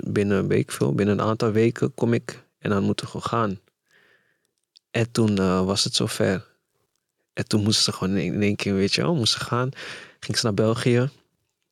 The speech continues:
met nul, nul contacten, nul informatie. Waarschijnlijk wel een contact van, "Oké, je moet die persoon checken." En dan word je wel opgevangen binnen een gemeenschap die daar is.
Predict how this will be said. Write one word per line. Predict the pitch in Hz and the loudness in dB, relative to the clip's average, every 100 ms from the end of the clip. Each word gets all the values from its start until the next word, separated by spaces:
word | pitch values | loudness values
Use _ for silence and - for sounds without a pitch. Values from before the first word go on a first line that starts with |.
| _ _ _ _ _ | _ _ _ _ _
met | - 104 95 | -2 0 2
nul, | 117 117 110 107 98 85 - - | 4 6 6 6 4 4 0 -2
nul | 113 110 104 | 2 4 4
contacten, | - 98 - - - - 92 | 2 -4 -4 -8 -8 -6 0
nul | 104 110 107 | 2 4 4
informatie. | - 101 - 95 87 87 - - - - _ _ _ - - _ _ _ _ _ _ 160 160 | 2 -2 -2 -2 -2 -2 -2 -2 -6 -12 _ _ _ -20 -20 _ _ _ _ _ _ -20 -4
Waarschijnlijk | 113 123 147 135 | -2 0 0 0
wel | 113 - 117 | 0 0 0
een | 120 | 0
contact | 113 107 98 98 - | 0 -2 -4 -4 -4
van, | 98 | -4
"Oké, | 98 - | -2 -2
je | 95 | -2
moet | 98 104 | 0 0
die | 104 | 0
persoon | - - - 101 | 0 -2 0 0
checken." | - - - | 0 -2 -2
En | 147 | -2
dan | 95 92 - - - - - _ | -2 -4 -8 -18 -18 -20 -20 _
word | - 113 | -6 -2
je | - | 0
wel | 95 | 2
opgevangen | - - - 95 98 101 | 0 -2 -4 -2 0 0
binnen | 98 98 95 | 0 0 -2
een | 95 | -2
gemeenschap | - 101 101 104 - 95 | 0 0 2 0 -2 -2
die | 92 | 0
daar | 95 87 | 2 4
is. | 107 147 - | 4 2 -2